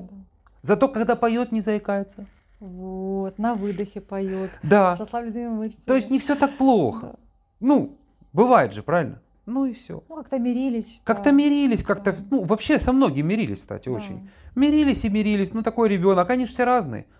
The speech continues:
Speaker 2: Ну, вот они потому и разные. Один заикается, второй не пишет, третий <laughs> мяч не умеет бросать, четвертый, ну, разные ж
Speaker 1: Ну, он
Speaker 2: детки.
Speaker 1: такой,
Speaker 2: Ну,
Speaker 1: он
Speaker 2: он
Speaker 1: такой,
Speaker 2: такой,
Speaker 1: да,
Speaker 2: да. Вот,
Speaker 1: да.
Speaker 2: вот это вот прям с такой интонацией я слышал это
Speaker 1: Да,
Speaker 2: с
Speaker 1: да,
Speaker 2: детства.
Speaker 1: да.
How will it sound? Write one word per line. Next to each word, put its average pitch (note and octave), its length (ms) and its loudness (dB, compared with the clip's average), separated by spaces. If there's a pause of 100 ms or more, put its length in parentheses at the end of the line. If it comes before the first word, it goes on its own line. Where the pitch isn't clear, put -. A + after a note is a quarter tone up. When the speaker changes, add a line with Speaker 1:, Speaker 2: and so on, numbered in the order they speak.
(120)
Speaker 2:
Ну, C#4 100 2
вот D4 160 2
они C4 180 0
потому A3 380 2
и - 20 4
разные. E3+ 340 4
Один G#3+ 200 -4
заикается, G#3+ 560 4
второй E3+ 320 0
не D#3 100 0
пишет, D#3+ 360 -8 (340)
третий F#3 380 2 (240)
<laughs> - 220 -20
мяч F#3+ 360 2
не D#3+ 60 0
умеет D3+ 320 2
бросать, D3 520 2
четвертый, F3+ 680 2 (460)
ну, B3 280 0
разные F#3+ 540 0
ж G#2 80 -8
Speaker 1:
Ну, C4 60 -4
он - 100 0
Speaker 2:
детки. - 120 -6
Speaker 1:
такой, F3 480 -12
Speaker 2:
Ну, A3+ 120 2
Speaker 1:
он G3+ 200 0
Speaker 2:
он A3+ 80 0
Speaker 1:
такой, F3+ 180 -4
Speaker 2:
такой, A#2 260 -6
Speaker 1:
да, D3+ 140 4
Speaker 2:
да. A#2+ 60 4
Вот, D#3+ 160 -2
Speaker 1:
да. - 60 -12
Speaker 2:
вот G3 160 2
это G#3 140 2
вот F3+ 180 -2
прям G3 220 2
с G3 60 -10
такой F3+ 320 -2
интонацией B2+ 500 -4
я G#2+ 60 -6
слышал G#2+ 380 -12
это - 180 -14
Speaker 1:
Да, G3 260 -14
Speaker 2:
с A2+ 60 -6
Speaker 1:
да, G#2 60 -6
Speaker 2:
детства. A2+ 300 -2
Speaker 1:
да. - 60 -16